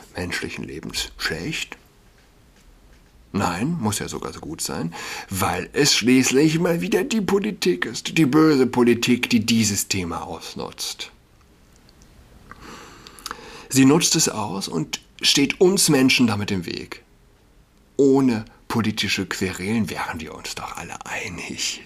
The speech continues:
ja? Ohne die Politik wüssten wir doch alle, dass Abtreibung gut ist. Wir wären uns doch einig.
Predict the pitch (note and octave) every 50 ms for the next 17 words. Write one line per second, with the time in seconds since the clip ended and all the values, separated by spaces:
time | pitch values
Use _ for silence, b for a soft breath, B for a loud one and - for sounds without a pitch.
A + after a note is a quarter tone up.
0 | - - F2+ F2 F2 F#2 F#2+ G2 G#2 G#2+ - _ _ _ _ _ _ _ _ _
1 | - B F2+ F2+ D#2 D#2+ D2 C#2 B B B B B B B - - - F#2 F2+
2 | E2 D#2+ - - - - E2+ D#2+ E2+ E2 - - F2 E2+ - E2+ G2 E2+ - -
3 | - - _ - E2+ D#2+ D#2+ E2 E2+ D#2+ - - D#2 - - - - F2 E2+ D#2+
4 | D#2 - - - - - - - F#2 - - - - - - - - - - -
5 | - - - - - - - - - - - - - - - - - - - -
6 | - - - - - - _ _ _ _ _ _ _ _ _ _ _ _ - A#2
7 | A2+ A#2 - C3 C3+ C#3 C3 G#2+ B2+ - - C3 B2+ - - - - C3 D3 D#3
8 | D#3 D3 - C3+ - - - -